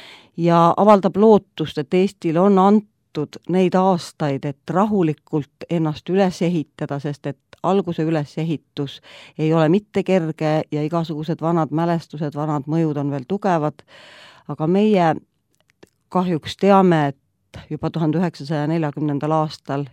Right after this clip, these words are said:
Eesti okupeeriti Nõukogude Liidu poolt ja Karl Lipsbergi kui aktiivset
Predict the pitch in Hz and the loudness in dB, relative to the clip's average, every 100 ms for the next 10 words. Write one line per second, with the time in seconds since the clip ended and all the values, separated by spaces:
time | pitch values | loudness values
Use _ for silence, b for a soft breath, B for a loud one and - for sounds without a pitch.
0 | - 151 147 - 143 - 135 - 208 208 | -10 -10 -8 -10 -10 -10 -10 -2 0 2
1 | 180 - 175 160 156 151 160 165 160 147 | 0 -4 -2 -2 -2 -2 0 0 -2 -2
2 | 156 151 139 _ _ - B B B B | -2 -2 -6 _ _ -20 B B B B
3 | B B B 165 165 226 233 214 - - | B B B -6 2 2 4 0 -2 -4
4 | 175 160 156 151 147 - 185 185 151 156 | -2 -2 -4 -2 -2 -4 -2 -2 -2 -6
5 | 135 _ - | -8 _ -20